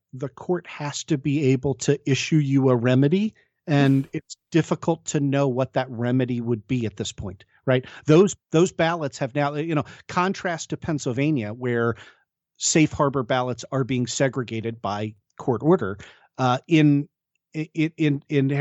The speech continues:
Speaker 1: like, those ballots have been processed, right? They've been run through a machine at this point. Like,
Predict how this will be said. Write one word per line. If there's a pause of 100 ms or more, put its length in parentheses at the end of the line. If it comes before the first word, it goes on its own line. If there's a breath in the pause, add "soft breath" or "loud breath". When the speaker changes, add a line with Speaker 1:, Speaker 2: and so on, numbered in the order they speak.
(200)
Speaker 1:
like,
those
ballots
have
been
processed,
right?
They've
been
run
through
a
machine
at
this
point.
Like,